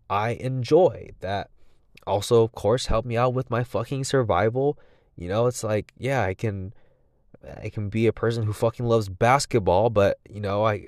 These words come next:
I can't be on the fucking courts playing basketball ten hours a day, hoping I'm gonna make it to the N B A. I gotta fucking go to work, and I gotta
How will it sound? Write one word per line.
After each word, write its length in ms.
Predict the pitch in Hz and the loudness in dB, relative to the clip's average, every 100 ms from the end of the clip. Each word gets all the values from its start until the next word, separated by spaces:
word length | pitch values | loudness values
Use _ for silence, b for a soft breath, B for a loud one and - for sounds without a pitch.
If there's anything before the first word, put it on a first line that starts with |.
| - | -6
I 140 | 110 | -4
can't 320 | - 120 107 | 2 2 2
be 160 | 110 113 | 0 2
on 140 | 110 | 2
the 80 | 101 | -2
fucking 380 | - 110 - 92 | -2 -4 -4 -10
courts 400 | - 117 123 - | -2 2 2 0
playing 400 | - 113 104 85 | -4 -4 -4 -6
basketball 640 | - 104 123 - 101 95 95 | 0 0 0 -2 2 2 2
ten 220 | - 104 | -2 -2
hours 360 | 104 98 95 | 0 0 -2
a 60 | 82 | -4
day, 440 | 76 101 113 101 | -2 2 2 2
hoping 280 | 104 101 101 | 0 -2 -2
I'm 140 | 95 92 | -6 -6
gonna 100 | 90 | -8
make 160 | 98 | -8
it 60 | 104 | -10
to 60 | 90 | -10
the 100 | 101 | -10
N 100 | 95 | -6
B 160 | 92 | -2
A. 160 | 127 123 B B B B B _ - | 0 0 B B B B B _ -4
I 120 | 127 | 2
gotta 220 | 151 165 147 | 4 4 0
fucking 460 | - 156 - 135 | -4 -6 -2 -2
go 160 | 117 123 | 2 4
to 100 | 143 | 4
work, 360 | 95 101 120 | 4 2 2
and 100 | 110 | 0
I 80 | 104 | -2
gotta 380 | 95 101 117 104 | 0 2 2 0